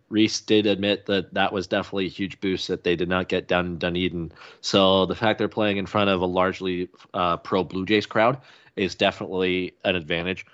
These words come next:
Ray, hey, look, he, he pitched well, uh, on Tuesday. Um, and, and you know what?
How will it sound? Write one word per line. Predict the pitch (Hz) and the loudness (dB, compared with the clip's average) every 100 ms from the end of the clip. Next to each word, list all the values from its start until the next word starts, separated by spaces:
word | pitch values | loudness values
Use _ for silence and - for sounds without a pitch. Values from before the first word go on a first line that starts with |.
| _ _ | _ _
Ray, | 107 147 156 | 2 4 2
hey, | - 131 123 | 0 0 0
look, | 98 120 | -2 -6
he, | 110 104 | -6 -6
he | 104 | -8
pitched | 104 113 - | -6 -6 -2
well, | 107 127 147 - _ - | 2 2 0 -8 _ -4
uh, | 101 98 95 98 | 0 2 2 0
on | 98 92 | -2 -4
Tuesday. | 104 107 - - _ _ | -4 -4 -4 -8 _ _
Um, | 85 87 87 90 87 90 - | 0 2 2 0 -2 -4 0
and, | 95 95 | 2 2
and | 107 95 95 95 | 0 -4 -4 -8
you | 104 101 | -4 0
know | 104 | 2
what? | 101 104 - | 4 2 -2